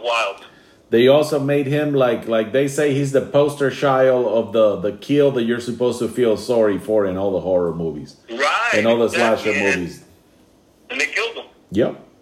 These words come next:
Speaker 2: Dead, dead as can be. So here we go.
Speaker 1: <laughs>
Speaker 2: Here we go with, uh, Friday the Thirteenth Part Three. It was released one year later, nineteen eighty-two, directed by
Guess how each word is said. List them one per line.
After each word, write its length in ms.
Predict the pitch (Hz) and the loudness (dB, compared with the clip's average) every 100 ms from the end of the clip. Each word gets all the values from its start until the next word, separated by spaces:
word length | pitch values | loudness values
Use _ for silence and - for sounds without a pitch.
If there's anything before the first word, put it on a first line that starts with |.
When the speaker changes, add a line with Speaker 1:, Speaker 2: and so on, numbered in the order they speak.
| _ 85 | _ -10
Speaker 2:
Dead, 420 | 95 120 165 - - | -4 -2 -2 -4 0
dead 160 | 127 | 0
as 100 | - - | 0 -4
can 180 | 165 156 | -4 0
be. 320 | 143 92 - _ _ _ _ - _ _ _ - - _ _ _ _ _ _ _ | -2 -2 -8 _ _ _ _ -20 _ _ _ -20 -20 _ _ _ _ _ _ _
So 220 | - 131 | 2 4
here 180 | 135 202 | 6 4
we 140 | 220 180 | 4 6
go. 420 | 180 175 151 139 | 6 4 2 -8
Speaker 1:
<laughs> 560 | - _ _ _ _ 131 | -18 _ _ _ _ -6
Speaker 2:
Here 180 | 170 190 | -2 0
we 160 | 185 | -2
go 240 | 147 156 156 | 0 2 2
with, 220 | 135 127 | 2 2
uh, 460 | 117 107 101 90 85 - _ _ _ _ _ _ _ - | 2 0 -4 -8 -12 -20 _ _ _ _ _ _ _ -2
Friday 380 | 135 165 175 165 | 2 2 2 2
the 140 | 143 | 0
Thirteenth 840 | 143 147 139 - 135 135 131 131 _ _ - | 2 0 0 0 0 0 -2 -6 _ _ -2
Part 440 | 123 123 117 - | 2 4 2 -4
Three. 420 | 139 156 196 226 - | -2 0 0 -4 -2
It 160 | 131 120 | -2 2
was 220 | 127 120 | 0 0
released 420 | 123 131 143 139 | 0 0 0 -4
one 420 | 113 110 151 175 170 | -6 -4 -2 -2 0
year 180 | 175 170 | 0 0
later, 760 | 165 170 185 175 110 90 76 | 0 0 -2 0 0 0 -4
nineteen 760 | 76 95 117 139 139 147 143 143 | -6 -4 -2 -2 -4 -4 -4 -4
eighty-two, 760 | 127 139 139 139 - 175 127 87 | 0 2 2 -2 -2 -2 -2 -2
directed 840 | 101 104 131 139 107 78 - 82 | 0 2 2 0 -4 -6 -10 -6
by 380 | 101 101 98 | -2 -2 -2